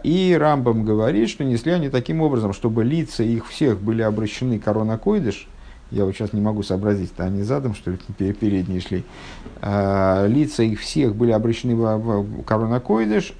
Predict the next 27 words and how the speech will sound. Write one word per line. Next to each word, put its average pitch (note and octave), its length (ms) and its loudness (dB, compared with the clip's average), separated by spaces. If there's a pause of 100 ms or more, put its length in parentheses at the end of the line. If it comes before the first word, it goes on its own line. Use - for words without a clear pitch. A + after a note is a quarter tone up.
а A#2 760 2
с-, - 240 -14
ну, - 680 -6
спиной D3+ 500 0
они C3 200 0
были C#3+ 300 2
по-, G#2 200 -2
повернуты A#2+ 880 2 (180)
туда, G2 280 2 (260)
во, F#2+ 140 -2
во F#2+ 400 -2
внешнюю B2 500 2
сторону. F2 480 0 (1040)
Ад D3+ 380 2
кан C#3 420 0
лишойный. G2 800 0 (3500)
Ну, B2+ 80 2
вот, A#2 120 0
к - 40 -14
сожалению, B2+ 560 2
не, B2+ 380 4
с-, - 160 -6
не, B2 320 0
не B2+ 140 2
удается B2 500 2
мне G2+ 180 2
найти G#2 440 2